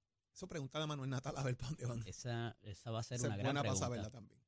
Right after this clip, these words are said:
Speaker 2: Porque,
Speaker 1: ¿Cómo van a
Speaker 2: ¿cómo,
Speaker 1: manejar
Speaker 2: cómo
Speaker 1: eso?
Speaker 2: es que se llama la, la unión que el, el, los donó,
Speaker 1: El,
Speaker 2: que la metieron en
Speaker 1: este,
Speaker 2: San Juan
Speaker 1: eh,
Speaker 2: después?
Speaker 1: S P U.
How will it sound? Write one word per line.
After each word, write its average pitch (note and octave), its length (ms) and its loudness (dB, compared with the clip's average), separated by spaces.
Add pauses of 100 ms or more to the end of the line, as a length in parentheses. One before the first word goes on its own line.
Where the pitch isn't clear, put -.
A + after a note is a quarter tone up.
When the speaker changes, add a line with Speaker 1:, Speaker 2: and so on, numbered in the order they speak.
(760)
Speaker 2:
Porque, G#2 160 -4
Speaker 1:
¿Cómo C3+ 100 4
van G2+ 100 6
a - 40 6
Speaker 2:
¿cómo, G2+ 60 4
Speaker 1:
manejar C3 320 2
Speaker 2:
cómo A2 140 -2
Speaker 1:
eso? - 40 6
Speaker 2:
es - 40 0
que D#3 60 2
se C3+ 100 2
llama D3 160 6
la, C#3 400 6
la B2+ 140 4
unión C3+ 280 4
que B2+ 140 -4
el, A#2 160 2
el, G#2+ 240 2
los A2 160 4
donó, A#2 400 6
Speaker 1:
El, A2 300 0
Speaker 2:
que A2+ 60 2
la A2+ 80 8
metieron A#2 300 6
en - 20 8
Speaker 1:
este, - 80 4
Speaker 2:
San D3 100 8
Juan D#3 120 6
Speaker 1:
eh, D3 60 6
Speaker 2:
después? - 240 2
Speaker 1:
S C3 80 2
P B2+ 140 0
U. A#3+ 140 -2